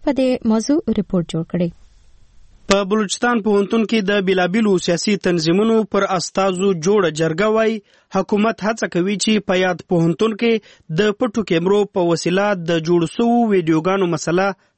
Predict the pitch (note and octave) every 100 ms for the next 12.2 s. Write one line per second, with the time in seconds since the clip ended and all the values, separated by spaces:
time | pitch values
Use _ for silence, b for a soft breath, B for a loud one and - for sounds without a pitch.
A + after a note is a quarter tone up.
0 | - G#3 G#3+ D#3+ - D#3 D3 F3 - _
1 | _ - D3+ G3 G3+ A3 A3 A3 b b
2 | b A3 A3 B3 A#3+ G3+ F#3+ G3+ G#3 G#3
3 | F#3 F3+ F3+ G#3 A#3+ G3 F3 F3 D#3+ D#3+
4 | E3+ E3+ - G#3+ A3+ A3 B B - G3
5 | F#3 F3+ G3 A#3 G3+ - E3+ E3+ F3+ E3
6 | D#3+ F3+ A3 A3 G#3+ A3+ A3+ - B -
7 | G#3+ F3+ F3 A3 A#3 G3+ F3 F3 G3 A3+
8 | A3 F#3+ G3 F#3+ E3+ E3+ F3+ A3+ A3 -
9 | G#3+ F3+ D#3 D#3+ E3 G#3 G3+ A3 G3+ b
10 | b - B3+ A3 F#3 D#3+ G3 G3 F#3+ F3
11 | F3 F3+ G3+ D3 D3+ D#3+ E3 - E3 F#3
12 | F3+